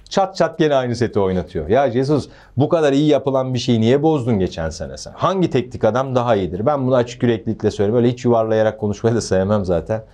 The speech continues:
İsmail Kartal mı, Jesus mu? Sabaha kadar İsmail Kartal.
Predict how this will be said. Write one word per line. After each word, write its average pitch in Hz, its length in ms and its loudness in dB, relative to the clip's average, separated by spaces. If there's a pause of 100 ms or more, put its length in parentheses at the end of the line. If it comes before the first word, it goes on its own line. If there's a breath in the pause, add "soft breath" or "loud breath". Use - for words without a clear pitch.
(100)
İsmail 147 460 0
Kartal 117 400 0
mı, 123 120 0
Jesus 110 380 0
mu? 90 80 -8
Sabaha 104 420 0
kadar 87 200 -2
İsmail 80 340 -8
Kartal. - 360 -14